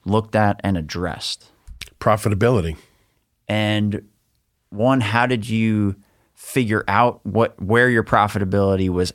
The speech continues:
Speaker 1: at, at the time? And then what did you do to actually increase that?
Speaker 2: Well, when, when you look at it, look, you need to keep good numbers in your business, right? <clears throat> There's the things, there's the cost of goods. <clears throat> Excuse me. <clears throat> There's the cost of goods. There's your labor,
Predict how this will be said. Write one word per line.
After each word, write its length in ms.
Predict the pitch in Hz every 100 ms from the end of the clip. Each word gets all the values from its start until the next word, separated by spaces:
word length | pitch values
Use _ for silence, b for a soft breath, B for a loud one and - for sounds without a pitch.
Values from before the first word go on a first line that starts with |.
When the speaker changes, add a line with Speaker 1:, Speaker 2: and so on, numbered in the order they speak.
| -
Speaker 1:
at, 240 | 98 117
at 100 | -
the 80 | -
time? 340 | - 123 123
And 100 | -
then 180 | 101 95
what 180 | 92 107
did 180 | 104 92
you 120 | 101
do 400 | 85 - 104 98
to 60 | 87
actually 400 | 90 85 90 82
increase 420 | 82 - 87 -
that? 240 | 65 - B B B -
Speaker 2:
Well, 320 | 131 131 -
when, 280 | 120 131 104 -
when 200 | 123 127
you 180 | 127
look 280 | 135 196 196
at 140 | 165 139
it, 140 | 131
look, 200 | 131 117 107 - - -
you 180 | 123 139
need 160 | 160
to 40 | 139
keep 240 | - 113
good 160 | 117 110
numbers 320 | 104 92 87
in 80 | 90
your 80 | 78
business, 440 | 78 - 76 -
right? 280 | 90 95 - _ _ _ _ _ _
<clears throat> 600 | 170 131 101 - _ -
There's 360 | 104 98 95 - -
the 80 | 95
things, 520 | 104 104 101 90 -
there's 200 | 92 92
the 60 |
cost 320 | - 104 95 -
of 60 |
goods. 400 | 123 127 117 - B B B B
<clears throat> 680 | B B B - - - -
Excuse 520 | 165 107 - 127 110
me. 160 | 92 - -
<clears throat> 280 | 196 143 - -
There's 200 | 104 -
the 60 |
cost 260 | - 104 -
of 60 | 104
goods. 360 | 156 147 127 B B B _
There's 180 | 107 90
your 100 | 101
labor, 480 | 120 131 120 123